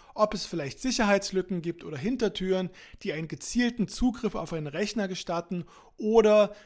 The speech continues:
die unabgesprochen sensible Daten an Microsoft schicken,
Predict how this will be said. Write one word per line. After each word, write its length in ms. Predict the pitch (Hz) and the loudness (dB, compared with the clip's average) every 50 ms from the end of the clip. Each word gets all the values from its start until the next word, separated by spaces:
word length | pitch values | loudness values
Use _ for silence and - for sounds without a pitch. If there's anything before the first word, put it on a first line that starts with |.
| _ - - | _ -10 -8
die 80 | 190 - | -6 -6
unabgesprochen 1000 | - 254 226 233 262 165 190 190 - 208 - - - - 170 156 165 185 165 | -2 0 0 0 2 0 -4 -4 -4 -8 -8 -6 -6 -6 -6 -4 -4 -4 -4
sensible 460 | 151 156 151 131 151 175 165 170 165 | -4 -4 -6 -4 -6 -6 -6 -6 -6
Daten 400 | 143 - 123 135 160 - - 190 | -6 -4 -4 -4 -4 -4 -4 -6
an 140 | 147 143 151 | -6 -6 -6
Microsoft 640 | 151 151 208 240 240 - 208 - - 196 - - - | -4 -2 -2 -2 -2 -4 -6 -4 -4 -6 -6 -6 -6
schicken, 380 | - 202 202 - 214 202 185 | -4 -4 -4 -4 -4 -4 -4